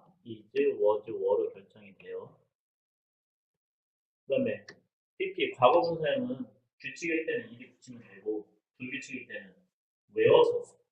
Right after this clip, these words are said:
써야 되는 거야. 자, 우리 아빠는 저녁을 요리하고 있다. 요리하고 있는 중이다. 그러면 저녁이 아빠에 의해서 요리되고 있는 중이다. 이렇게 하면 되겠죠. 디너 나오죠?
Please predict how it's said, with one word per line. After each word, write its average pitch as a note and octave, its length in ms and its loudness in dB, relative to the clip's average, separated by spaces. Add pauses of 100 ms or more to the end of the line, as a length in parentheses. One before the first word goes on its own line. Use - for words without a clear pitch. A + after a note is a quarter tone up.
(400)
써야 C3+ 260 0
되는 - 240 -6
거야. F#2 360 -20 (1600)
자, A#2 80 0
우리 C3 180 6
아빠는 C3+ 680 10
저녁을 C3+ 560 0
요리하고 - 880 0
있다. - 480 -18
요리하고 A#2+ 460 2
있는 A#2+ 280 -4
중이다. - 480 -8
그러면 C3 360 -4
저녁이 C#3 640 0
아빠에 - 420 6
의해서 A#2 280 0
요리되고 C#3+ 1120 4
있는 D3+ 440 0
중이다. B2 800 2
이렇게 A2 160 -2
하면 B2 180 -8
되겠죠. - 340 -18 (880)
디너 C3 440 0 (280)
나오죠? G#2+ 420 -2